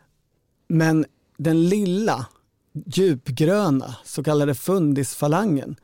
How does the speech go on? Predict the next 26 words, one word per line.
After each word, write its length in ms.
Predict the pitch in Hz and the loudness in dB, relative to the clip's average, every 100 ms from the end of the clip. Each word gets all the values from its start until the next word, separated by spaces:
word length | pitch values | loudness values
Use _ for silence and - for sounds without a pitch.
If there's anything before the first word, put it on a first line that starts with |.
| - | -14
som 180 | - 160 | -4 -2
har 80 | |
fört 200 | 139 147 | 0 0
ett 160 | 151 - | -2 -6
tynande 920 | - 202 170 151 180 190 156 151 139 - - 294 285 208 277 | -2 0 2 0 -2 0 0 0 -2 -8 -16 -18 -20 -20 -12
liv 540 | 294 151 151 147 143 139 - | -2 2 4 4 2 -2 -10
i 180 | - 170 | -4 2
många 300 | 156 151 151 | 4 4 2
år 400 | 190 220 196 135 | 2 0 2 0
i 60 | 143 | 2
Miljöpartiet, 680 | 143 135 135 135 57 - - _ _ _ _ - | 2 0 -4 -8 -8 -10 -20 _ _ _ _ -6
tycker 240 | 139 147 | -4 0
motsatsen. 800 | 156 180 135 - 208 - - - _ _ _ _ _ _ | 2 0 -2 -4 -6 -6 -14 -16 _ _ _ _ _ _
Och 360 | - - 170 | -20 -10 -2
det 120 | 151 | 0
som 160 | 156 170 | 0 0
har 60 | 156 | 0
hänt 680 | 147 254 139 165 214 - - _ _ _ _ _ _ | 0 0 0 -2 -4 -10 -20 _ _ _ _ _ _
med 220 | 151 156 | 2 2
den 120 | 147 | 4
här 100 | 143 | 4
nya 280 | 147 160 156 | 4 4 4
argumentationen, 1000 | 143 143 143 131 131 202 233 135 117 - _ _ _ _ _ _ | 2 2 2 0 0 0 0 -4 -6 -14 _ _ _ _ _ _
det 180 | - 165 | -2 2
är 60 | 202 | 2
att 140 | 160 | 0